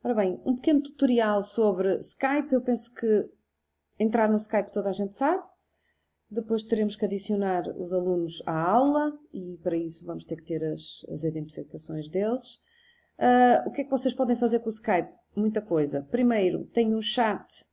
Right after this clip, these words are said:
Para já os alunos vão estar todos aqui. Eu só tenho uma aluna, que é a Carla, que fez o favor de estar aqui hoje.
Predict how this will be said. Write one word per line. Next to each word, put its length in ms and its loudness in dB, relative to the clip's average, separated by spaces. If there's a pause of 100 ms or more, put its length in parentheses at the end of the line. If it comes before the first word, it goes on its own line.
(640)
Para 120 0
já 160 6
os 100 4
alunos 260 6
vão 120 2
estar 320 2
todos 260 2
aqui. 300 0
Eu 60 2
só 120 -2
tenho 200 2
uma 120 0
aluna, 320 2
que 120 -2
é 40 4
a 80 0
Carla, 380 -2
que 80 -12
fez 120 -4
o 60 -12
favor 240 -4
de 60 -4
estar 160 -2
aqui 260 -2
hoje. 260 -2